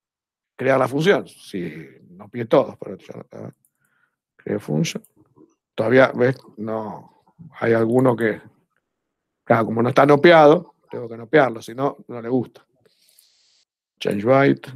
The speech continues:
noventa. Ok. Ponemos C, para que no, queda más lindo. Este es lo mismo.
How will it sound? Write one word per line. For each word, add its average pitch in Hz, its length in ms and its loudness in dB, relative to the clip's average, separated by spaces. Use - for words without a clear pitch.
noventa. 139 600 -2
Ok. 107 180 -2
Ponemos 104 380 -6
C, 160 340 6
para 98 220 -8
que 113 180 -6
no, 143 180 4
queda 123 280 -10
más 117 140 -8
lindo. 156 480 2
Este 120 200 0
es 107 40 -2
lo 117 100 -2
mismo. 147 520 2